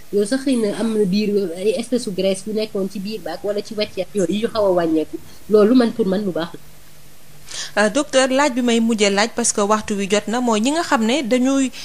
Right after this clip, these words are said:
Speaker 2: suivre traitement ci koor gi te amuñu benn heure fixe boo xam ne war nañ ko mën a naan, maanaam ñi nga xam ne mën nañu naan seen garab bu ñu dogee juste wala bu ñu reeree wala laataa ñoo xëdd, ban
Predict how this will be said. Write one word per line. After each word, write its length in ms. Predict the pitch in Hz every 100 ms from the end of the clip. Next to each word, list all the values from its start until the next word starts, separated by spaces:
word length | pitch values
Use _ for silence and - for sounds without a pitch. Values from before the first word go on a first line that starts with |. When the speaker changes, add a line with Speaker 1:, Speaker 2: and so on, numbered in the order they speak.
| -
Speaker 2:
suivre 480 | - - 269 226 226
traitement 440 | - 226 220 202 196
ci 100 | 240
koor 240 | 226 226 185
gi 100 | 180 170 -
te 60 | 214
amuñu 360 | 233 226 214
benn 240 | 190 247 269
heure 220 | - 233
fixe 280 | 233 214 196
boo 120 | 196
xam 220 | 208 202 190
ne 160 | 233 - - -
war 180 | 190 220
nañ 180 | 220 214
ko 120 | -
mën 180 | 196 190
a 40 |
naan, 220 | 180 170
maanaam 340 | 180 180 185 190
ñi 80 | 233
nga 100 | 262
xam 220 | 254 220
ne 80 | 185 - - -
mën 240 | 208 226 247
nañu 200 | 226 214
naan 200 | 196 196
seen 180 | 202 190
garab 240 | 185 170 -
bu 200 | 180 185
ñu 100 | 233 214
dogee 280 | 208 190
juste 360 | 190 294 - - - -
wala 240 | 190 220 208
bu 140 | 214
ñu 140 | 226
reeree 380 | 220 208 202 254
wala 220 | 247 226 208
laataa 360 | 220 220 214
ñoo 140 | 208 196
xëdd, 300 | 208 175 175 - - - - -
ban 180 | 254